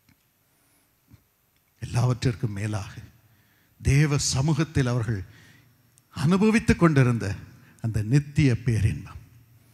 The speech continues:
பரிபூர்ண ஆனந்தம் போய்விட்டது. பயம், பயம், பயம். "நாங்கள் ஒளிந்து கொண்டிருக்கிறோம், உமது பிரசன்னத்தை விட்டு விலகி போனோம்" என்று பயந்து போய் அலறுகிறார்கள்.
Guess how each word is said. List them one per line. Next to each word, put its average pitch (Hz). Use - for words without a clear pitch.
பரிபூர்ண 208
ஆனந்தம் 139
போய்விட்டது. 104
பயம், 123
பயம், -
பயம். -
"நாங்கள் 139
ஒளிந்து 254
கொண்டிருக்கிறோம், 247
உமது 139
பிரசன்னத்தை 185
விட்டு 175
விலகி 151
போனோம்" -
என்று 139
பயந்து 196
போய் 202
அலறுகிறார்கள். 151